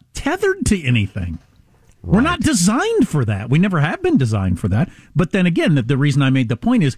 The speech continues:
Speaker 1: even with that, practically nobody does this.
Speaker 2: Right.
Speaker 1: Enough people
Speaker 2: Right.
Speaker 1: are doing it, it's a tragedy, but most people just,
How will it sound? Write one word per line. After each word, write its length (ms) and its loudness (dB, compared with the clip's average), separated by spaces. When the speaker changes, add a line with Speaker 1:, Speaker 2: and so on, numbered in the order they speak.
Speaker 1:
even 360 2
with 200 0
that, 400 -4
practically 480 -2
nobody 540 0
does 360 0
this. 420 -20
Speaker 2:
Right. 400 -8
Speaker 1:
Enough 220 2
people 200 0
Speaker 2:
Right. 60 0
Speaker 1:
are 60 0
doing 240 2
it, 100 0
it's 140 -4
a 60 -2
tragedy, 520 0
but 160 -4
most 300 0
people 280 -2
just, 460 -2